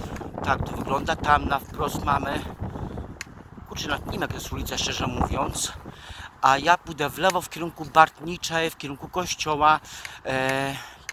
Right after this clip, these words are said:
i w ogóle, słuchajcie, tam jest fajna knajpka na, e... jak się skręci w, idąc prosto do kościoła i w lewo, przed Żabką,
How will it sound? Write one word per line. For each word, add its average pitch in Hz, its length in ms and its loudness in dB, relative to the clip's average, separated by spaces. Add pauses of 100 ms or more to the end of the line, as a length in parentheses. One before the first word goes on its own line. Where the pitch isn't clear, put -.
(120)
i 110 40 -14
w 127 60 -4
ogóle, 143 160 -4
słuchajcie, 156 220 -6
tam 147 100 -2
jest - 120 -8
fajna 143 240 4
knajpka 185 520 6 (560)
na, 131 320 8 (120)
e... 135 800 0 (600)
jak 156 120 -4
się - 80 -2
skręci 185 440 0
w, - 240 -6 (200)
idąc 175 240 8
prosto 180 400 8
do 160 100 4
kościoła 165 520 8
i 147 160 0
w 135 100 -10
lewo, 151 560 8 (420)
przed 180 320 4
Żabką, 160 760 6